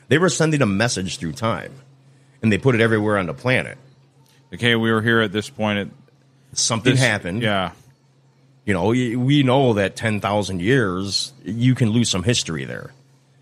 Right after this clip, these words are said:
Speaker 1: And
Speaker 2: Yeah.
Speaker 1: humans, humans
Speaker 2: It was
Speaker 1: usually
Speaker 2: like their version of Sa-, uh, Sagan's plaque that we sent into space. Sagan's plaque's like, gave star position, where we're at,
Speaker 1: Yeah.
Speaker 2: blah, blah, blah. Like, this is,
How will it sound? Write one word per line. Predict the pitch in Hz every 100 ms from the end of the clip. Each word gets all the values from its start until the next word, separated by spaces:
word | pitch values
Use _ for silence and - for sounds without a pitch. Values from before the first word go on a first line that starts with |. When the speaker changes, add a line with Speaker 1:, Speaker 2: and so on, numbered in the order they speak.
| _ _
Speaker 1:
And | - 107
Speaker 2:
Yeah. |
Speaker 1:
humans, | 139 135 120 104 113 -
humans | - 165 127 101
Speaker 2:
It |
was |
Speaker 1:
usually | 170 185 123 123 143
Speaker 2:
like | 151
their | 156
version | 135 147 123 131
of | 110
Sa-, | - - 131 127 -
uh, | - 113 104
Sagan's | - - 139 131 120 104
plaque | - 120 123 117 -
that | 98
we | 98
sent | 117 98
into | 98
space. | - 107 110 104 - _ _ _
Sagan's | - 131 120 110
plaque's | 123 113 107
like, | 110 - _ _ _ _ -
gave | 131 107
star | - 135 127 120
position, | 113 117 120 - 117 113 104 - _ _ _ _ _ _ -
where | 120 123
we're | 120 120
at, | 120 117 -
Speaker 1:
Yeah. | 147 87 -
Speaker 2:
blah, | 120 110
blah, | 110 107 101
blah. | 110 110 107 104 95
Like, | 107
this | 120 117 113
is, | 104